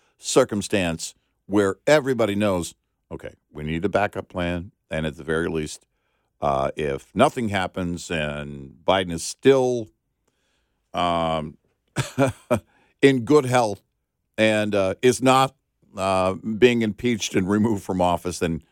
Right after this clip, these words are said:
he's the guy. Uh, otherwise, Gavin Newsom is the guy. And Kamala Harris,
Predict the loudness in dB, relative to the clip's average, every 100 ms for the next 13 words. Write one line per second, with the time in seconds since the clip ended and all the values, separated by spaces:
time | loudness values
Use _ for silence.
0 | _ -8 -6 0 4 4 4 -2 -6 _
1 | _ _ 0 0 2 2 2 2 0 0
2 | -4 0 0 0 -4 -4 -6 -10 -6 -4
3 | -4 -8 _ 2 2 2 -6 -12 _ _
4 | _ _ _ _ _ _ _ 6 6 6
5 | 0 2 0 -2 -6